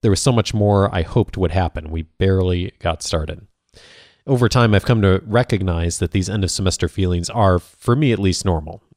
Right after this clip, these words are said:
I'm saying goodbye to students I've come to care deeply about. We've engaged together in learning. We've shared the journey for a little while. And now our paths diverge.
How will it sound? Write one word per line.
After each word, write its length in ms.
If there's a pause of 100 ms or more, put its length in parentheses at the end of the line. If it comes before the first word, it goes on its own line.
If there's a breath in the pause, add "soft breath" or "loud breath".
(120)
I'm 160
saying 240
goodbye 240
to 80
students 460
I've 140
come 180
to 80
care 220
deeply 340
about. 360 (420 soft breath)
We've 160
engaged 400
together 340
in 120
learning. 500
We've 160
shared 320
the 60
journey 380
for 200
a 40
little 200
while. 340 (300 loud breath)
And 140
now 120
our 100
paths 400
diverge. 580